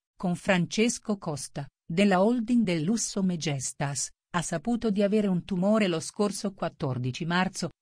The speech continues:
L'ex manager della Formula uno, fondatore e coproprietario, con Francesco Costa, della holding del lusso Majestas, ha saputo di avere un tumore lo scorso quattordici marzo,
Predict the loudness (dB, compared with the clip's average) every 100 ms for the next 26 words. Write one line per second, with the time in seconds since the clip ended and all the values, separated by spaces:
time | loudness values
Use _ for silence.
0 | -20 0 2 2 2 0 2 4 2 0
1 | -2 -2 0 0 2 2 2 0 0 2
2 | 2 2 -4 _ -2 2 4 4 2 0
3 | 0 -4 -4 -2 -2 -4 -4 -4 -4 -4
4 | -8 -12 _ -4 -4 0 2 2 2 0
5 | 0 -4 -6 -4 -8 -8 -10 -12 -12 _
6 | 2 4 6 4 2 2 2 2 2 0
7 | 0 -2 -2 -2 -2 -2 -4 -4 -6 -6
8 | -4 -6 -10 _ -6 -4 -4 -2 -2 0
9 | 2 2 4 2 0 -2 0 2 4 4
10 | 0 -4 -2 -2 0 -6 -6 -6 -4 -4
11 | -2 -4 -4 -2 0 0 0 -6